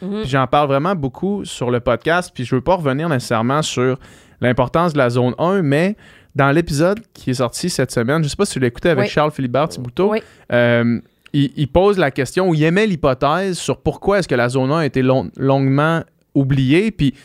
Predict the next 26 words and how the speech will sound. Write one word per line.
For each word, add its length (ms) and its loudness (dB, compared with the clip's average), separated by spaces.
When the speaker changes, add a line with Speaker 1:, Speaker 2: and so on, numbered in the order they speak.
Speaker 2:
t'es 100 2
vraiment 220 2
une 80 0
bonne 180 0
personne 420 -2
à, 100 -4
à 140 -4
qui 180 -4
en 120 0
parler, 360 0
parce 180 -4
que 80 0
lui, 180 0
ce 60 -4
qu'il 100 -10
soupçonne, 580 -2
c'est 180 -4
que, 320 0
euh, 160 2
le 160 4
P 260 2
O 280 0
qui 160 -4
venait 280 0
créer 600 2
le, 480 2